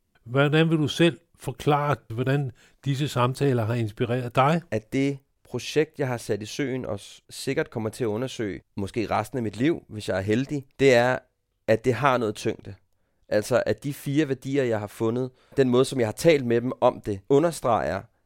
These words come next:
Speaker 2: det, det er sgu nok ikke helt tosset med de fire værdier. Og efter tredive udsendelser kan jeg stadigvæk se,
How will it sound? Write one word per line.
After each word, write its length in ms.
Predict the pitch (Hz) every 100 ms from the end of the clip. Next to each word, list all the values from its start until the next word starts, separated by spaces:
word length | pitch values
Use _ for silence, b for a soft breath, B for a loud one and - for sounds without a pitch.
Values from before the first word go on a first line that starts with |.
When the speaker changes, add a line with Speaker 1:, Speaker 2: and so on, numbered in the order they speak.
| _ -
Speaker 2:
det, 260 | 135 -
det 80 | 147
er 40 |
sgu 160 | 139 151
nok 240 | 131 123
ikke 180 | 131 127
helt 180 | 131 92
tosset 340 | - 95 98 101 -
med 120 | 107
de 120 | 110
fire 240 | - 104
værdier. 360 | 101 - 85 - - _ _ _
Og 460 | - 113 107 101 - -
efter 280 | 143 - 147
tredive 380 | - 117 123 131
udsendelser 480 | 131 143 135 113
kan 200 | 104 110
jeg 120 | 95 98
stadigvæk 480 | - 143 170 120
se, 360 | - - 185 -